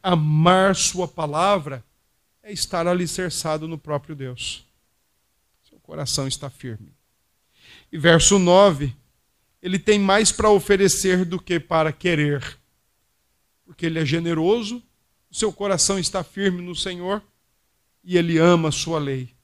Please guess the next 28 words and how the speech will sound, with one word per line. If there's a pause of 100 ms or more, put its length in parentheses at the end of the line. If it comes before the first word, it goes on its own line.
(260)
Não
se
preocupa
com
o
que
acontece, (200)
sua
casa
é
bem
guardada,
é
abençoada, (760)
provisão
do
alto
é
para
a
sua
vida,
então
não
se
preocupe
com
isso.